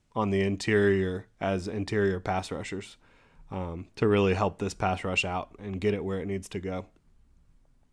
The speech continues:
So, yeah, I think the, the biggest buy I would have is Daron Payne for a day two pick or, or a late day two pick and multiple day three picks, just because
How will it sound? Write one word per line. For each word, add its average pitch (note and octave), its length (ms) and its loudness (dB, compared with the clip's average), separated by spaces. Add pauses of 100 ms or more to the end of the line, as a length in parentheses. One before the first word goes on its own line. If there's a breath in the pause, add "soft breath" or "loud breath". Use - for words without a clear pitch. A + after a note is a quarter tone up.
(800 loud breath)
So, - 120 4
yeah, B2+ 260 12
I A#2 60 10
think C#3 260 4
the, B2+ 260 6
the A#2+ 200 0
biggest B2+ 420 6
buy A2+ 400 12
I A2+ 40 10
would A2 160 6
have G#2 340 6
is G#2 100 4
Daron G2+ 480 2
Payne G2 380 0
for G2+ 180 0
a F#2+ 80 2
day G2 240 2
two G2 300 0
pick F#2+ 420 0
or, F#2 180 -2
or F#2 220 -4
a F#2 60 -2
late G#2 340 2
day G#2 160 4
two G2+ 220 0
pick G2 320 0
and F#2+ 100 -2
multiple G2 380 -2
day F#2+ 180 -2
three G2 280 -4
picks, G2 360 -6
just - 240 -4
because G#2 480 2